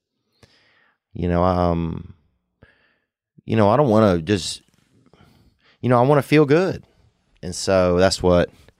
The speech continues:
so I'm really excited. I'm just, it just makes me so much more excited about, uh, the dates. Um, what else? Got Denver coming up, uh, Comedy Works South, and those tickets are on sale.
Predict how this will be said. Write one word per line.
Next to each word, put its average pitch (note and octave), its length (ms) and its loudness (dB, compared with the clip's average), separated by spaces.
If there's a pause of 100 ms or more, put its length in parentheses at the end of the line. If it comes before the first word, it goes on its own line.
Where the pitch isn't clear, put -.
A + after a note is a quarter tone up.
(260)
so G#2 160 -2
I'm G2+ 100 -2
really G#2 200 2
excited. F2 340 -2
I'm F#2 80 -6
just, - 240 -10
it C2 180 -6
just - 180 -6
makes E3 180 -2
me C3 80 0
so C3+ 200 -2
much A#2+ 160 -2
more A2+ 160 -2
excited F#2 380 -2
about, E2 400 -8 (400)
uh, G2+ 180 -6
the D#2 140 -8
dates. D#2+ 540 -8 (420)
Um, E2+ 600 -2 (360)
what B2+ 180 0
else? G#2+ 200 2
Got F#2+ 240 -2
Denver B2 380 0
coming B2 340 0
up, A#2+ 300 2 (180)
uh, E2+ 360 -2
Comedy A2 360 0
Works F#2+ 300 -2
South, A2 640 -2 (640)
and D#2+ 260 -8
those F#2+ 200 2
tickets - 360 -8
are G2+ 80 -2
on G2 180 -2
sale. F#2+ 640 -2